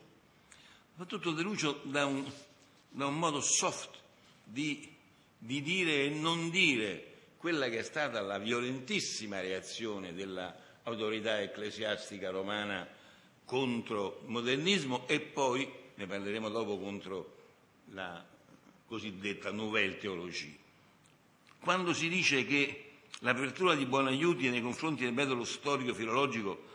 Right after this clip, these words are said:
fu giudicata con diffidenza, aspida di diffidenza, dico, eh,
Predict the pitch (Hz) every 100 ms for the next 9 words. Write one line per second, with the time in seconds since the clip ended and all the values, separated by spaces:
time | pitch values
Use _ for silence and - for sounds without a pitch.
0 | - - - 190 156 139 131 135 151 143
1 | 131 135 143 139 165 196 - 135 127 113
2 | 90 90 - 117 - 147 - 120 104 92
3 | 87 87 107 135 120 - 80 - - -
4 | - 117 110 107 107 101 98